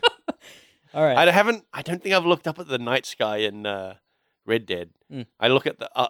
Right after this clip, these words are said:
Speaker 2: just across those, like, fields and trees and
Speaker 1: Mm.
Speaker 2: everything in Red Dead and be like, "My God, this game."
Speaker 1: The, the cool thing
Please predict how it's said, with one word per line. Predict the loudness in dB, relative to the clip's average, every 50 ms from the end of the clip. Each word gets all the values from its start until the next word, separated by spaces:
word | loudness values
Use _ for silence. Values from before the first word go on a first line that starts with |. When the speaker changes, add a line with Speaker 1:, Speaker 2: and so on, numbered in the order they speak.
| -6 _
Speaker 2:
just | -6 -6 -4 -4
across | -6 -10 -4 -2 0 0 0 -2
those, | -2 -2 -2 -2 -2 -4
like, | -4 -4 -4 -4 -6 -10 -16 _ _ _
fields | _ _ -2 -2 -2 -2 -4 -6 -10
and | -14 -16
trees | -14 -12 -12 -10 -10 -10 -12 -14 -12
and | -10 -10
Speaker 1:
Mm. | -10
Speaker 2:
everything | -12 -12 -16 -16 -14 -14
in | -12 -10
Red | -10 -12 -12
Dead | -12 -16
and | -18 -20
be | -20 -20
like, | -20 -20 -20 _
"My | -20 -20 _ _
God, | _ _ _
this | _ _ -20 _
game." | -20 -20 -20 _ _ _ _ _ _ _ -14
Speaker 1:
The, | -8 -4 -2 -2 0
the | 0 0 0
cool | 0 -2 -4 -4
thing | -2 -2 -4 -2 -2 -4 -6 -8